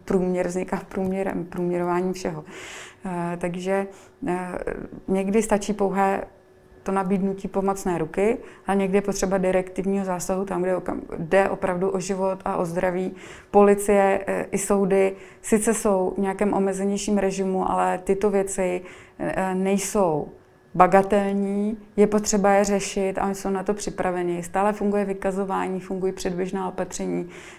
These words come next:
Eh, samozřejmě policie v rámci trestního, eh, řízení, stíhání funguje.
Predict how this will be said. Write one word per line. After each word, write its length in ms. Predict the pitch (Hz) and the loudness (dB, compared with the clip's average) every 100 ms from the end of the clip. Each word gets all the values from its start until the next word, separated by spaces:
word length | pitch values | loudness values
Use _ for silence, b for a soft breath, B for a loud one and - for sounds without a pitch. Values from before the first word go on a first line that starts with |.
| - | -6
Eh, 260 | 185 175 175 | -2 0 -2
samozřejmě 440 | 190 180 185 190 | -2 -2 -2 -4
policie 420 | 190 180 175 185 | -2 -2 0 -2
v 40 | 180 | -2
rámci 280 | 175 175 | -4 -4
trestního, 580 | 180 170 165 190 175 180 175 170 170 - 180 | -6 -6 -6 -6 -4 -4 -6 -6 -8 -8 -8
eh, 40 | 165 | -6
řízení, 380 | 170 165 180 | -6 -4 -4
stíhání 480 | 175 - 175 165 160 | -4 -6 -6 -6 -6
funguje. 440 | 156 160 151 151 | -8 -8 -6 -6